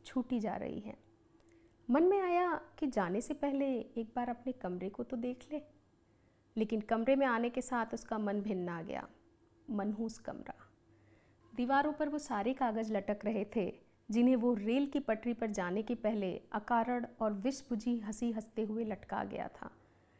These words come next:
वे सारे इंटरव्यू के सूचना पत्र जिनके पीछे वो दो वर्षों तक परेशान रहा था। वे सारे सर्टिफिकेट्स और टेस्टिमोनियल्स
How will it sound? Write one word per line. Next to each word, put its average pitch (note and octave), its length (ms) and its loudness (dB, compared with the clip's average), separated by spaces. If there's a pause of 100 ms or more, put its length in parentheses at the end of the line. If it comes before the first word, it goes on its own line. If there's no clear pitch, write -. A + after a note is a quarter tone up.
(360)
वे A3 120 2
सारे C4+ 400 4
इंटरव्यू A#3 380 0
के A3 120 -2
सूचना A3 440 -4
पत्र G#3 480 -4 (180)
जिनके B3 280 0
पीछे C#4 380 -2
वो C#4 120 0
दो A3+ 240 0
वर्षों A#3+ 400 0
तक G#3+ 200 -6 (220)
परेशान A3+ 440 -4
रहा - 260 -8 (120)
था। - 80 -14 (840)
वे A3 60 -2
सारे A#3 340 2
सर्टिफिकेट्स A3+ 880 -2
और A#3 60 0
टेस्टिमोनियल्स - 920 -4